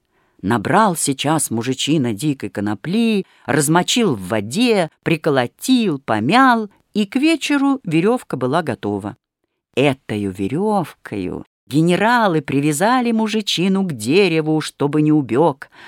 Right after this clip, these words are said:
а сами легли спать. Прошел день, прошел другой, мужичина до того изловчился, что стал даже в пригоршне суп варить. Сделались наши генералы веселые,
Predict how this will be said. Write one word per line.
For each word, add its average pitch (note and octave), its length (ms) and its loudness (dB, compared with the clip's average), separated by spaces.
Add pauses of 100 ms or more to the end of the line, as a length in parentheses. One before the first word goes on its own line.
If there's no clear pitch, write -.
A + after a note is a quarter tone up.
(160)
а C3 160 -2
сами A3+ 720 -2 (120)
легли A2 460 -4
спать. - 600 -8 (440)
Прошел B3 460 0
день, B2+ 560 -2 (240)
прошел G2 440 -2
другой, G3+ 720 0 (280)
мужичина G3 640 2
до F3 120 2
того G#3 400 2
изловчился, C#3+ 1120 -2 (140)
что - 280 -2
стал A3 500 4
даже G3+ 480 2
в - 160 -20
пригоршне G3+ 680 2
суп C#3+ 420 -4
варить. B2+ 460 0 (460)
Сделались G#3+ 720 0
наши F3 380 0
генералы D#3 640 0
веселые, A#2 1080 -2